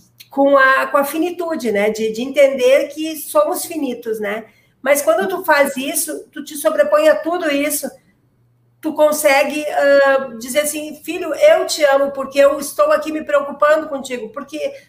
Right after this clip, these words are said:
na verdade, se eu não, não é eu que vou pagar o inventário, quando eu não estiver mais aqui, quem vai pagar é, é ele, né? Se ele vai, vai receber aquela herança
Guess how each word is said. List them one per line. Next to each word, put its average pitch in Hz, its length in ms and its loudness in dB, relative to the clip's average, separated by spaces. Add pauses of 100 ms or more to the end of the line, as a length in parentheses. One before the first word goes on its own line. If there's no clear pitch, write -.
(120)
na 277 120 0
verdade, 269 560 4
se - 140 -4
eu 294 160 6
não, 330 240 -4 (140)
não 269 120 6
é 320 220 2
eu 320 180 6
que 302 80 -8
vou 262 140 0
pagar 247 260 -2
o 247 40 2
inventário, 226 680 -2
quando 233 140 -6
eu 233 60 -2
não 233 100 -2
estiver 240 220 -4
mais 226 180 -4
aqui, 240 440 -10
quem 240 120 -6
vai 240 160 -2
pagar 233 420 0
é, 311 120 6 (220)
é 285 320 6
ele, 214 240 -6 (220)
né? 233 220 -2
Se 311 120 -4
ele 311 120 -8
vai, 285 320 0
vai 254 200 -2
receber 254 480 -4
aquela 247 300 -2
herança 226 600 -2